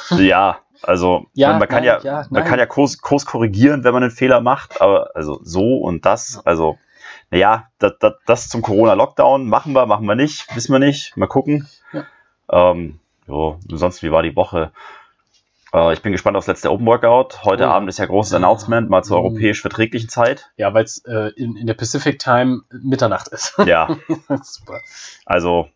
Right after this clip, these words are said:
Speaker 2: da haben wir Glück gehabt, sagen wir so.
Speaker 1: Finde ich auch immer für die Athleten, die dann da so präsentiert werden, immer richtig geil. Die
Speaker 2: Mhm.
Speaker 1: <laughs> so nachts um zwölf noch mal ein bisschen Leistung abbringen.
Speaker 2: Geh mal ballern jetzt!
Speaker 1: Äh, naja.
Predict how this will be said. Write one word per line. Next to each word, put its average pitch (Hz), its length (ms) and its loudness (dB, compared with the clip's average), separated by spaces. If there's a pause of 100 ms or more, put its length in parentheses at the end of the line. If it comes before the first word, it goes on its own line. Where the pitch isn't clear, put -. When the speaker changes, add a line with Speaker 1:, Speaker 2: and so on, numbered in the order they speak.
(540)
Speaker 2:
da - 100 2
haben 123 120 0
wir 117 60 -2
Glück 117 140 -2
gehabt, - 540 -2
sagen 98 240 2
wir 85 80 -8
so. 92 340 2
Speaker 1:
Finde 127 220 -8
ich 123 40 2
auch 123 40 2
immer 123 140 2
für 120 100 -4
die 117 100 0
Athleten, 117 380 -2
die 110 80 -8
dann 107 160 -2
da 107 180 6
so 107 120 -2
präsentiert 117 580 -4
werden, 113 200 -2
immer 113 160 -4
richtig 113 300 -6
geil. 117 340 2
Die 101 80 2
Speaker 2:
Mhm. 98 140 4
Speaker 1:
<laughs> 117 180 -2 (100)
so 123 140 0
nachts 120 220 -2
um 117 100 -2
zwölf 113 320 -2
noch 113 140 0
mal 107 140 0
ein 110 60 -2
bisschen 113 200 -2
Leistung 113 340 0
abbringen. 135 460 -6
Speaker 2:
Geh - 120 -4
mal - 120 4
ballern - 160 2 (240)
jetzt! - 260 -6
Speaker 1:
Äh, - 840 -10
naja. 117 280 -8